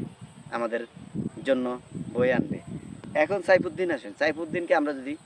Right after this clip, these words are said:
সতেরো এবং উনিশ নম্বর ওভার করাই, অর্থাৎ দ্বিতীয় ওভার, দ্বিতীয় এবং পঞ্চম ওভার যদি আমরা করাই, তাহলে কিন্তু এটা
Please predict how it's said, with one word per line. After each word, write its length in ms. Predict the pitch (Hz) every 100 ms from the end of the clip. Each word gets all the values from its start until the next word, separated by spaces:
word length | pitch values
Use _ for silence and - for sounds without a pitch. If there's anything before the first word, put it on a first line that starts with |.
| - - - -
সতেরো 380 | - 139 139 175
এবং 240 | 180 165 170
উনিশ 300 | 180 180 -
নম্বর 200 | 151 151
ওভার 200 | 135 131
করাই, 200 | 127 117
অর্থাৎ 220 | 123 123 127
দ্বিতীয় 300 | 175 - 196
ওভার, 380 | 175 170 185
দ্বিতীয় 440 | 156 185 190 196 190
এবং 340 | - 170 190 190 - - - -
পঞ্চম 420 | 170 190 190 156
ওভার 240 | 120 113 - - -
যদি 160 | 117 120
আমরা 180 | 113 113
করাই, 340 | 110 107 156 - - - - - - - -
তাহলে 300 | 143 156 165
কিন্তু 340 | 175 165 180 190 - - - -
এটা 300 | 165 185 175